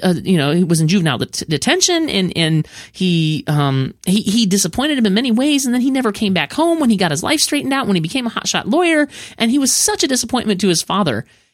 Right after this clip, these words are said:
And this is certainly a, a much bigger issue than most of us have, wh-, where our disappointments are minor and we get over it and the relationship continues. This, though, resonates, I think.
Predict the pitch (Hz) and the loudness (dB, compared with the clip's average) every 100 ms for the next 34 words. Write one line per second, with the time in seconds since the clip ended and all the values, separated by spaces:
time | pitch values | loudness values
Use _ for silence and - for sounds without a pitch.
0 | _ _ 240 262 254 233 240 - 285 339 | _ _ 0 2 2 0 0 2 2 2
1 | 247 240 214 - - 190 - 185 208 - | 2 2 2 0 0 0 2 2 2 2
2 | 185 156 - 160 185 202 175 165 165 _ | 0 0 -2 4 4 6 4 2 -2 _
3 | _ 220 240 - 185 170 156 190 370 - | _ -4 -2 2 2 2 2 2 0 0
4 | 147 135 - 160 156 120 135 165 - - | -2 0 0 0 -2 -2 -2 -4 -10 -8
5 | - 165 185 202 190 185 - - 180 190 | -6 -4 0 2 4 2 0 -4 0 2
6 | 220 180 - 185 165 151 143 339 320 277 | 2 0 0 0 0 -2 -2 0 0 0
7 | 196 165 202 254 220 214 180 165 180 185 | 0 0 0 0 0 0 0 0 0 -2
8 | 156 - 160 381 359 180 175 - _ _ | -4 -6 -6 -2 0 0 0 -4 _ _
9 | _ _ 190 220 330 - 233 220 233 208 | _ _ -2 0 2 2 4 4 4 2
10 | 277 403 453 180 - - - - - _ | 2 2 2 0 -2 -4 -4 -4 -10 _
11 | _ _ _ - 151 139 107 - | _ _ _ -6 -4 -4 -8 -12